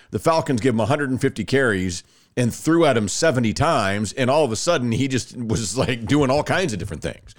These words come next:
Had, I think he had, like, twelve hundred combined yards from scrimmage, and not as explosive as a Deebo Samuel, but we're talking about a guy who at thirty years old,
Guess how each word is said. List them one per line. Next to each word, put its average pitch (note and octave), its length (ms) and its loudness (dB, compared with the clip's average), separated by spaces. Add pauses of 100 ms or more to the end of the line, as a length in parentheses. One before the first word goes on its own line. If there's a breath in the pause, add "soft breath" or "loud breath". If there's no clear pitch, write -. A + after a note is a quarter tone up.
(340 loud breath)
Had, C#3 260 0
I C3 60 2
think D#3 200 0
he D#3 60 2
had, C#3 160 2
like, G#2 140 -2
twelve D#3 260 2
hundred C#3+ 240 0
combined B2+ 380 0
yards B2 280 2
from G#2 120 -6
scrimmage, B2+ 500 -2 (460 loud breath)
and C3+ 180 2
not F3+ 300 0
as D3 180 2
explosive E3 800 0
as A#2+ 100 0
a A2 80 2
Deebo G2 340 2
Samuel, G#2 360 0
but A2 160 2
we're D#3+ 120 2
talking D3 300 0
about B2 220 2
a G#2 40 -2
guy A#2+ 240 0
who A#2 140 4
at G2+ 80 0
thirty C3 280 2
years A2 260 2
old, B2 440 2